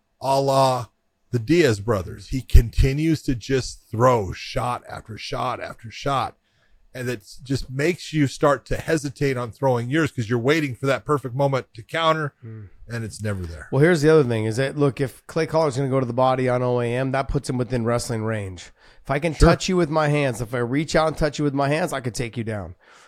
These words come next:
Speaker 2: And so O A M is gonna be thinking of that. Look, you try going to my body. Every time you go to my body, I'm snatching the single or I'm hitting the double or I'm trying to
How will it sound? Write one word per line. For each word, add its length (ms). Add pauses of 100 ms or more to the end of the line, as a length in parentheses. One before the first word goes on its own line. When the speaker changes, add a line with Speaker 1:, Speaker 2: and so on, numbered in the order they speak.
(100)
Speaker 2:
And 120
so 200
O 220
A 120
M 140
is 60
gonna 180
be 80
thinking 320
of 60
that. 200
Look, 220
you 100
try 200
going 200
to 80
my 160
body. 380
Every 160
time 200
you 60
go 80
to 60
my 180
body, 320
I'm 180
snatching 440
the 80
single 340
or 140
I'm 100
hitting 160
the 80
double 320
or 160
I'm 80
trying 200
to 120